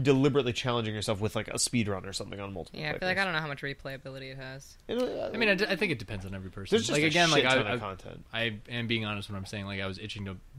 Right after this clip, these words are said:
Speaker 3: start a new game and try it again. But that's only because, like, I wanted to play more <laughs> Zelda, you know?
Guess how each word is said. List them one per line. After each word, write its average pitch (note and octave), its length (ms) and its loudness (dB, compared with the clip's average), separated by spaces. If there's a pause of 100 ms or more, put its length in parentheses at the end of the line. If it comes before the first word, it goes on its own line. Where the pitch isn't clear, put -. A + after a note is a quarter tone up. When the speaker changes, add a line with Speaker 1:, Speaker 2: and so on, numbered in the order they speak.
Speaker 3:
start G#2 280 -4
a G2 40 -4
new F#2 160 -6
game F#2+ 260 -6
and F#2 80 -10
try F#2+ 160 -8
it F2 60 -8
again. F#2 360 -8 (440)
But G2+ 160 -4
that's A2 200 -2
only A2 180 0
because, G#2 300 -4
like, G2 160 -2
I F#2+ 100 -4
wanted F#2+ 420 -4
to F#2+ 180 -8 (680)
play A2 200 0
more D3 240 8
<laughs> - 0 -
Zelda, D#3 640 12
you C#3+ 100 6
know? C#3+ 260 8